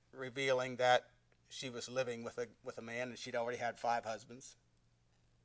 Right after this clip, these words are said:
So he brings her to understand her sin.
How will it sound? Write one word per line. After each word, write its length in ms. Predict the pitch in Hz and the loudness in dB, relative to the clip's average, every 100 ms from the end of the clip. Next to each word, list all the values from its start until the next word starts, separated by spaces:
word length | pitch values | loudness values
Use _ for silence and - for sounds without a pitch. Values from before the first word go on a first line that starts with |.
| _ _ _ _ _ _ - | _ _ _ _ _ _ 2
So 180 | 208 | 6
he 120 | 214 196 | 8 12
brings 320 | 233 330 - | 12 12 12
her 100 | 233 | 12
to 160 | 196 | 12
understand 640 | 190 196 170 - 196 156 135 | 12 8 6 4 4 4 2
her 140 | 160 | -2
sin. 300 | - 381 | -2 -2